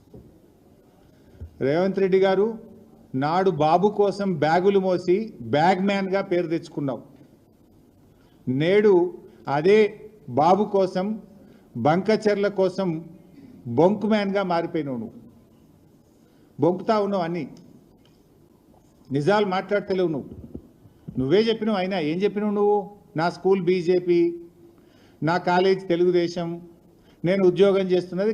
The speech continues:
కాంగ్రెస్ పార్టీలో అని నువ్వే చాలాసార్లు చెప్పినావు మిస్టర్ రేవంత్ రెడ్డి. ఇలా నువ్వు టెక్నికల్గా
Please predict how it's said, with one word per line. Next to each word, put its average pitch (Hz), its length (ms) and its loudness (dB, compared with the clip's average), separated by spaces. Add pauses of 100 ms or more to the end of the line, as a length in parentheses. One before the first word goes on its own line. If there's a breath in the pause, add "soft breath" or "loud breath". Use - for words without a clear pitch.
కాంగ్రెస్ 175 420 -2
పార్టీలో 160 400 -4
అని 196 200 -4
నువ్వే 160 220 0 (120)
చాలాసార్లు 175 840 -2
చెప్పినావు 175 320 -6
మిస్టర్ 135 240 -6
రేవంత్ 120 300 -4
రెడ్డి. 107 220 -4 (3000)
ఇలా 180 120 2
నువ్వు 190 240 -2
టెక్నికల్గా 214 520 -2